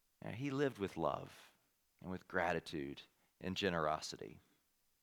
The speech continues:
And I hope we will remember these things as we celebrate the Lord's Supper today. And so I want to invite you to remember his example, but I also invite you to remember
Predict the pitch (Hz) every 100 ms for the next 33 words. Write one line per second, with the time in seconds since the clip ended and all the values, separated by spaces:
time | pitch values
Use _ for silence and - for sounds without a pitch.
0 | _ _ - 95 113 135 131 110 98 95
1 | 110 113 98 85 80 - 87 85 82 78
2 | 85 - 90 92 95 92 90 95 95 -
3 | 98 - 85 - 76 73 69 69 - -
4 | - - - _ _ _ _ 110 156 151
5 | 156 180 165 127 117 120 - 107 90 87
6 | 101 110 95 87 82 76 - 73 - 76
7 | 95 _ _ _ _ _ _ _ _ _
8 | _ _ _ - 131 139 139 165 - 156
9 | 147 85 120 110 113 107 82 98 85 78
10 | - - _ - 123 113 113 117 113 107
11 | 101